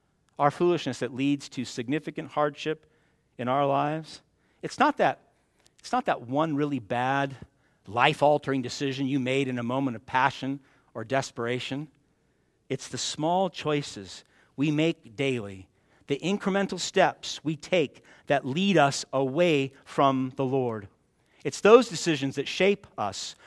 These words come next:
who we are, the decisions we make, and the life that we live. That's why wisdom in the Bible, it's not described as a door that you walk through.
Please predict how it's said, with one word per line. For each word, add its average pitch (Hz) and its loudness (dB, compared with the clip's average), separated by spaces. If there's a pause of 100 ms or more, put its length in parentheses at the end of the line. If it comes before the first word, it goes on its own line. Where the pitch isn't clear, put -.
(140)
who 226 2
we 220 4
are, 170 8 (160)
the 160 0
decisions 196 0
we 185 0
make, 170 2
and 139 -2
the 147 2
life 165 6 (200)
that 147 -2
we 139 0
live. 135 0 (460)
That's 202 4
why 247 10
wisdom 233 4 (420)
in 160 0
the 165 0
Bible, 185 2 (800)
it's - -8
not 180 2
described 185 0
as 143 -8
a 143 -6
door 139 0
that 147 -4
you 123 -6
walk 120 -2
through. 156 -6